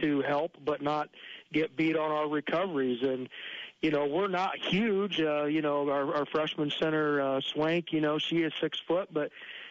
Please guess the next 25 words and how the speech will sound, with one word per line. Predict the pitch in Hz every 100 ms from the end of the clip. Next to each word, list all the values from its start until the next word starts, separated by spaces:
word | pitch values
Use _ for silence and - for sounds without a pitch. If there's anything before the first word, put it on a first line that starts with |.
| -
you | 151
know, | 147
our | 143
tallest | 175 156 151 147 -
player | - 156 156
from | - 139
there | 139 170
on | 175
the | 147
varsity | 131 147 165 175
squad's | 160 - 135 147 143
five | - 147 147 135 -
seven, | 151 180 156
maybe | 147 156 151
five | - 156 160 143
eight | 170 165
if | -
we | 139
stretch | - 151 -
Megan | 151 147 139
Keeble | 160 185 170
out | 139 139
a |
little | 135 135
bit. | 127 151